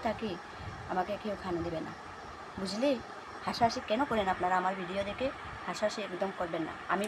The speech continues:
ভালোবাসি এটা। যদি আপনারা ভালো লাগে করেন ভিডিও, আর না ভালো লাগে পরের ভিডিও দেখে হাসেন কেন? আপনারা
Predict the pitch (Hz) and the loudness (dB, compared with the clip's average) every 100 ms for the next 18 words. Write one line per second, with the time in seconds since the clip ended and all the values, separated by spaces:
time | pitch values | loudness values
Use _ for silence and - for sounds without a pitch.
0 | 190 180 214 208 226 208 202 220 - - | 8 10 10 8 2 2 4 4 -2 -10
1 | - - - 220 277 269 285 302 294 294 | -10 -2 4 8 8 10 8 8 8 8
2 | 294 294 294 320 330 262 294 330 - - | 6 6 8 10 8 6 4 2 -2 -6
3 | - 190 190 202 247 254 254 247 214 233 | 0 6 8 10 10 8 4 4 4 4
4 | 220 196 220 247 240 208 240 240 - 269 | 2 0 0 0 -2 -2 -2 -2 2 2
5 | 214 - - - - - 175 202 | 2 -2 -10 -10 -10 -4 0 4